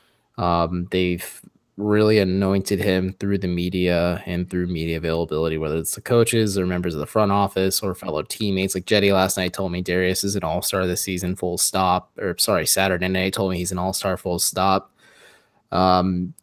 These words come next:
Kobe has called him the face of the franchise and, like, the leader of the offense. J B has had, had high expectations of Darius and tells him what he knows, what he expects of him, but he, like, has full faith in him to kinda run what he wants offensively and defensively as well. I think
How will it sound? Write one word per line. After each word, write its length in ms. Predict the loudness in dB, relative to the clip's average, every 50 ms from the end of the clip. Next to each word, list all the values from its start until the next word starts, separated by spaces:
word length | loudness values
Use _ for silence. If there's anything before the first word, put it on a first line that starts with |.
| _ _ _ _ _ _ _ _ _ _ _ _ _ -8
Kobe 600 | -8 -6 -2 2 4 4 4 4 2 2 0 0
has 180 | 0 -2 -2 -4
called 320 | -2 -2 0 0 0 0
him 160 | -2 -2 -2
the 60 | -4
face 280 | -2 0 2 2 2 2
of 80 | 2 -2
the 80 | -2
franchise 760 | -2 0 0 0 0 0 0 2 4 4 4 4 4 4 2 0
and, 100 | 0 -2
like, 240 | -2 -2 -4 -4 -2
the 140 | -2 -2
leader 320 | -2 -2 -4 -2 -2 -2 -2
of 60 | -2
the 100 | -2 -2
offense. 640 | 0 0 0 0 0 -2 -2 -2 -2 -2 -4 -6 -4
J 260 | -2 -2 -2 -2 -2
B 240 | -2 -4 -4 -4 -4
has 240 | -4 -2 -2 -2 0
had, 300 | 0 0 0 0 -2 -4
had 340 | -2 0 2 2 2 2
high 240 | 2 2 4 4 2
expectations 760 | 2 0 -4 -6 -4 -4 -2 -2 -2 -2 -2 -4 -4 -4 -4
of 120 | -4 -4 -2
Darius 580 | -2 0 0 2 2 2 2 0 0 -2 -4
and 140 | -6 -8 -6
tells 300 | -2 0 2 2 2 0
him 100 | -2 -4
what 140 | -4 -4 -6
he 100 | -8 -8
knows, 300 | -6 -4 -2 -2 -2 -2
what 80 | -4 -4
he 100 | -6 -6
expects 400 | -4 -2 0 0 0 0 0 -2
of 140 | -4 -2
him, 240 | 0 0 0 0 0
but 100 | -2 -2
he, 140 | -2 -2 0
like, 160 | 0 0 0
has 200 | 0 -2 -2 -2
full 220 | -2 0 0 0 0
faith 320 | 2 4 4 4 4 2
in 80 | 0 -4
him 180 | -2 -2 -2
to 60 | -4
kinda 280 | -4 -4 -4 -2 0 0
run 380 | 0 2 2 4 4 4 2 0
what 160 | 0 0 0
he 140 | 0 -2 -2
wants 320 | 0 0 0 0 2 2
offensively 640 | 0 0 0 0 -2 -2 -2 -2 0 2 4 4 6
and 220 | 6 6 6 6
defensively 560 | 6 4 4 4 2 2 0 0 0 2 2
as 120 | 2 2 2
well. 140 | 2 4 4
I 80 | 4
think 320 | 2 2 -2 -2 -4 -6